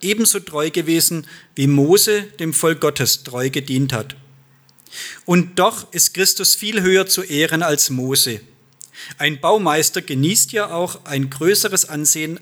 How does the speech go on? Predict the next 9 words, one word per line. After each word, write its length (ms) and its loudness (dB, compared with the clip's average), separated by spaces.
als 220 0
das 240 -2
Haus 280 -2
selbst. 460 -4
Jedes 420 2
Haus 400 2
hat 120 -4
seinen 300 2
Baumeister. 720 0